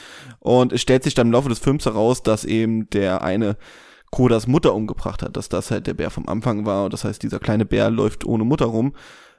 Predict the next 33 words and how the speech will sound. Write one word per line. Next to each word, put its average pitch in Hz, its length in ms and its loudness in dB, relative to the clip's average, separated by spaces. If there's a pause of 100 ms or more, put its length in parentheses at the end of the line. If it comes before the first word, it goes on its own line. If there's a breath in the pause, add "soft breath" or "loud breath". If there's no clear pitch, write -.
(140 loud breath)
ähm, 107 600 2
und 110 540 0 (140)
findet - 320 0
aber 127 480 4
in 113 100 0
unserem 110 300 2
Protagonisten 117 580 0
quasi 104 380 -2
einen 101 160 0
neuen 104 260 0
Bruder, 117 460 2 (580 loud breath)
ohne 110 160 0
dass 104 180 -4
er 107 140 -4
weiß, - 220 -6
dass, - 300 -10
ja, - 160 -8 (1000 soft breath)
die 160 480 4
zwei 170 600 2
ein 175 320 2
schweres 175 340 0
Schicksal 131 360 0
quasi 104 280 -4
verbindet. - 440 -6
Und 123 160 0
das 135 120 0
ist, - 300 -4
äh, 131 280 4
ziemlich 277 480 0
deep, 135 380 -2
ziemlich - 560 -2
brutal, 123 640 0
ziemlich 185 480 -4